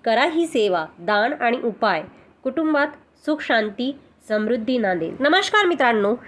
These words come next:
श्री स्वामी समर्थ. सर्वप्रथम सर्वांचे आपल्या श्री स्वामी समर्थ चॅनलवरती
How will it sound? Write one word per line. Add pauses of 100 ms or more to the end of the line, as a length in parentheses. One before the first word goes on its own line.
श्री
स्वामी
समर्थ. (380)
सर्वप्रथम
सर्वांचे
आपल्या
श्री
स्वामी
समर्थ
चॅनलवरती